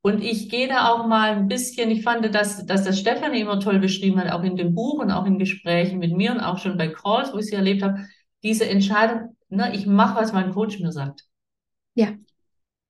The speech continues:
Speaker 1: Und das, also wenn du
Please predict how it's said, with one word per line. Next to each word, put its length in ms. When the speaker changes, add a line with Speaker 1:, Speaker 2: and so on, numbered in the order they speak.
Speaker 1:
Und 120
das, 300
also 320
wenn 220
du 480